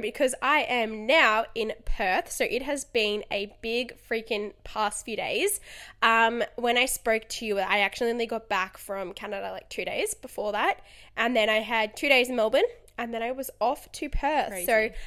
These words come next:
Speaker 1: I moved, yeah, I moved literally from Melbourne to Perth, which is across the other side of Australia, um, to live with my boyfriend, and he's now playing footy here, and I'm just gonna live my best life. I'm just,
Speaker 2: Mm.
Speaker 1: like, really lucky that I can, um,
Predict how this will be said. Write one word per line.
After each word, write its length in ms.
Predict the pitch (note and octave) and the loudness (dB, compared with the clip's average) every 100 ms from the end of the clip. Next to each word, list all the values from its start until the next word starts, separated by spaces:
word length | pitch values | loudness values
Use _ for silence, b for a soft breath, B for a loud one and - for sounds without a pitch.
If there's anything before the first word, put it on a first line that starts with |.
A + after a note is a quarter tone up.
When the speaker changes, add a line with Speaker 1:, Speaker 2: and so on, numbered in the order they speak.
| B B | B B
Speaker 1:
I 300 | A3+ A#3 - | 2 2 0
moved, 600 | A#3 A3+ B3 C#4+ - - | -4 -4 -4 -6 -12 -16
yeah, 340 | A#3 A3+ A3+ A3 | -6 -2 0 0
I 100 | G#3+ | 0
moved 240 | A3+ B3 C4+ | 0 -2 -2
literally 320 | D4 E4 F#4 | -6 -4 -4
from 160 | - | -4
Melbourne 380 | A3 A3 A#3+ C4 | -2 -2 -2 -4
to 320 | - - A#3+ A3+ | -8 -8 -8 -4
Perth, 300 | A#3 B3 C#4+ | -4 -4 -6
which 120 | B3+ | -10
is 120 | A3 | -10
across 300 | - - A3+ | -10 -8 -8
the 120 | A3+ - | -8 -6
other 220 | A#3 C4+ C#4+ | -2 0 2
side 200 | C4 A#3 | 0 -2
of 60 | |
Australia, 600 | B3 - G#3 G#3 B3 E4 F#4 B B B - | -4 -4 -4 -2 0 0 -2 B B B -4
um, 440 | A#3+ A#3+ A#3 A#3 - | 0 2 0 -2 -4
to 120 | C#4 | -2
live 160 | A3+ A3+ | 0 0
with 140 | C4 | -2
my 120 | C4+ | -2
boyfriend, 420 | B3 G#3+ G#3+ A3+ A3 | -2 0 0 -2 -4
and 60 | |
he's 200 | A#3 A3 | -6 -6
now 180 | A3+ G3+ | -4 -2
playing 340 | G#3 G#3+ G#3 - | -2 -2 -2 -4
footy 240 | - C#4 B3+ | -4 -2 -2
here, 440 | - B3 A#3 A#3+ - | -4 -2 -2 -2 -6
and 160 | A3+ | -6
I'm 100 | A3+ A3+ | -6 -8
just 180 | A#3 | -8
gonna 260 | - D4+ D4 - | -4 -2 -4 -8
live 260 | G#3+ G#3+ | -10 -6
my 120 | A#3 A3 | -4 -4
best 200 | G#3+ A#3 | -4 -4
life. 380 | A3 F3+ - - | -4 -6 -10 -8
I'm 140 | A3+ A#3 | -2 0
just, 140 | C4 | 0
Speaker 2:
Mm. 40 | F4 | 2
Speaker 1:
like, 160 | E4+ - B B | 2 0 B B
really 320 | A3+ A#3+ A#3+ A#3 | 0 6 6 6
lucky 280 | G3+ - | 4 0
that 120 | A3+ A3 | 0 0
I 80 | |
can, 580 | G#3+ - G#3 G3 G#3 G#3 - | 0 0 2 2 0 -6 -4
um, 440 | G3+ G3 F#3 F#3 | -4 -4 -4 -10